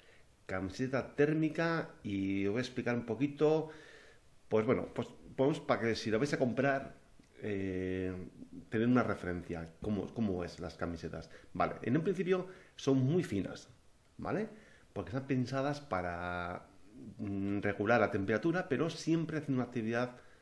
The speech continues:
eh, de, de, de ciclismo, o, bueno, en este caso las utilizo yo incluso de, de, en atletismo. Eh, son muy finas,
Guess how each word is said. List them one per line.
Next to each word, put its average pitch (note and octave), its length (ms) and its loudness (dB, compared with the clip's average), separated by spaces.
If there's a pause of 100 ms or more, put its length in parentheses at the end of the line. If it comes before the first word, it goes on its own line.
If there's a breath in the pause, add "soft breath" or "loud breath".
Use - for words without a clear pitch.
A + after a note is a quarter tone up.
(600 soft breath)
eh, G2+ 100 -6
de, F2 280 -4
de, F2+ 320 -6
de F#2+ 140 -8
ciclismo, G2+ 760 -2
o, - 40 -12
bueno, F2 240 -8
en F2 120 -6
este - 160 -10
caso G#2 240 -4
las F#2 160 -4
utilizo F#2+ 240 -4
yo G2 180 2
incluso - 360 -6
de, E2 240 -4 (300 loud breath)
de, F#2 300 -8
en F2 80 -6
atletismo. F2 560 -4 (580 loud breath)
Eh, G#2+ 360 6
son D3 160 0
muy D3+ 200 2
finas, D#3 560 2